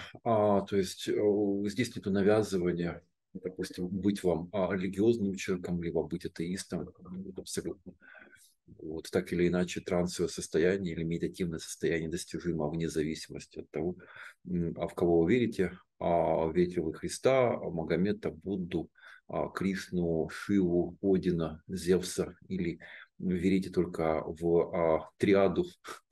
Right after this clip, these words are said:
а, триаду нейромедиаторов. Я в свое время, а, читая лекции по нейрофизиологии мозга, а,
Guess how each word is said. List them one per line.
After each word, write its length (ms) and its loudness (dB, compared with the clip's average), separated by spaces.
а, 280 0
триаду 460 4
нейромедиаторов. 920 4
Я 260 2
в 80 -6
свое 240 2
время, 400 -2
а, 220 -4
читая 420 2
лекции 640 0
по 420 2
нейрофизиологии 720 2
мозга, 600 0
а, 340 6